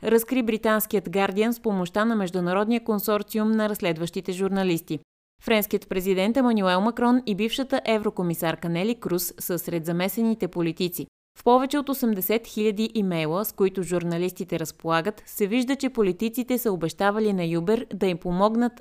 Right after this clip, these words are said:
да наложат бизнеса си в Европа. Компанията харчила по деветдесет милиона долара на година, за да привлече позитивно настроени политици.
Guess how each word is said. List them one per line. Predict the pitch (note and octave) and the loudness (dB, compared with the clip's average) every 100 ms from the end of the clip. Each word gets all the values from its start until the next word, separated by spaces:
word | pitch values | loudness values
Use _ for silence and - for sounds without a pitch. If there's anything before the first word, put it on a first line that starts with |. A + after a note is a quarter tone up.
| - | -6
да | F3 | -2
наложат | E3+ E3 F3 G3 F#3 | 0 2 2 2 0
бизнеса | E3 G3 F#3+ F#3 F3 | 0 0 0 -4 -6
си | D#3+ | -6
в | D3+ | -6
Европа. | E3 D#3+ D#3+ D3+ D#3 _ _ _ _ - | -6 0 0 0 -8 _ _ _ _ -6
Компанията | G#3 F3 E3 D#3+ E3+ G#3+ | -4 0 0 0 -2 0
харчила | G#3+ G#3+ A#3+ A#3+ A#3 | 2 2 4 2 2
по | F#3+ | 0
деветдесет | E3+ E3 D#3+ G#3+ A3+ | 0 -2 -2 -2 0
милиона | A#3+ A3+ A3+ A3+ | 2 4 4 4
долара | G3 G#3+ A3+ G#3+ | 4 6 6 4
на | F3+ | 0
година, | E3+ F3 A3+ A#3 | -2 0 2 2
за | F#3 | 0
да | E3 | -2
привлече | E3 E3+ E3+ E3 G3 | -4 -4 -4 -2 -4
позитивно | G3 F3+ E3+ G3+ G3 A3 | 0 -2 -2 -2 0 2
настроени | A3 E3+ E3+ E3 F3 | 0 0 -2 0 -2
политици. | F3 G3+ G3 G3+ G3+ D#3 | -2 -2 0 0 -2 -6